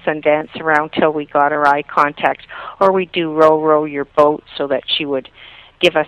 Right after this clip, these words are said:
the eye contact. And if she did, we would, you know, always clap and praise her. We would also, I would also call out people's names in the family and, and just move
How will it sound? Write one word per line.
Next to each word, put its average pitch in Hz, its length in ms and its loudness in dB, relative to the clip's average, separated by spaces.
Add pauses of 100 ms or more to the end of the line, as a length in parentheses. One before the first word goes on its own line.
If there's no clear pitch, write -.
(140)
the 151 160 -2
eye 139 140 0
contact. - 720 -4 (560)
And 165 200 -2
if 175 140 0
she - 180 -2
did, 156 400 -2
we 147 120 -6
would, 139 200 -6 (300)
you 180 220 -6
know, 139 120 2
always 147 300 2 (100)
clap 143 460 0
and 123 180 -10
praise 135 400 -2 (120)
her. 139 220 -8 (600)
We 247 80 -2
would 214 160 4
also, 196 560 4
I 185 140 2
would 180 160 0
also 170 360 2
call 156 520 4 (500)
out 170 280 4
people's 170 420 -4 (120)
names 160 340 -10
in 147 140 -8
the 139 80 -8 (120)
family 170 640 -2 (300)
and, 160 200 -4 (120)
and 156 160 -8
just - 260 -10
move 175 220 -8